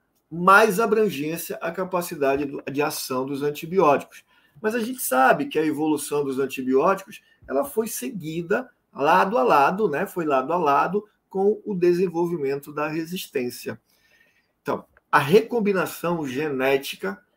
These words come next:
que a gente conseguiu descobrir entre as bactérias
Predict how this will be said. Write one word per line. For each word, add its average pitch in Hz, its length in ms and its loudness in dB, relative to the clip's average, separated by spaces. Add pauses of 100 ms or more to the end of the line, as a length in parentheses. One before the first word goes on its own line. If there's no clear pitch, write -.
(240)
que - 100 -2
a 139 60 4
gente 131 400 -6
conseguiu 185 520 -4
descobrir 143 760 -4
entre 170 420 0
as 123 100 2
bactérias 127 720 0